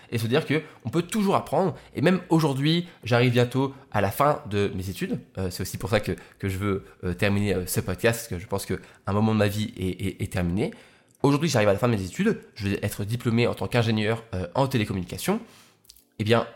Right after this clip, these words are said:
euh, je, je ne me proclame pas expert du tout. Euh, j'ai encore énormément de choses à apprendre à ce sujet. Alors bien sûr que je suis, euh, j'ai une certaine expertise et que, euh, un médecin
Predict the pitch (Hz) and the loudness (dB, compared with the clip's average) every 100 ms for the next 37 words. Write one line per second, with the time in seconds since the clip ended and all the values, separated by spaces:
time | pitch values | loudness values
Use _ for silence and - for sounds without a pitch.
0 | - - 98 90 110 104 98 92 104 98 | -18 -8 -6 -6 -2 0 0 0 0 0
1 | 95 92 - 113 104 110 101 127 131 113 | 0 -4 -6 -8 -2 0 0 2 0 -2
2 | - 104 117 160 185 - - - 101 98 | 0 0 0 -2 -6 -10 -20 -6 -2 0
3 | 101 90 95 - - 175 165 143 143 135 | 0 0 -6 -4 2 4 4 2 2 2
4 | 120 117 117 98 92 104 98 92 - - | 2 2 0 0 0 2 0 0 -6 -12
5 | - 147 110 - - - 104 104 - 143 | -4 0 0 -4 -20 -12 -8 -6 0 0
6 | 147 202 - 98 - 117 117 - - - | 2 -2 -2 -6 -4 -2 -2 -4 -8 2
7 | 101 98 98 113 101 - 120 120 123 117 | 4 4 2 2 2 0 -4 -2 -2 -2
8 | 147 143 101 - - - 110 123 127 127 | 0 -2 -4 -12 -8 -2 2 6 4 4
9 | - - 98 95 95 92 - 50 50 50 | -6 0 4 6 6 4 0 -4 -4 -4
10 | - 107 113 117 - 135 151 | 0 2 4 2 2 4 2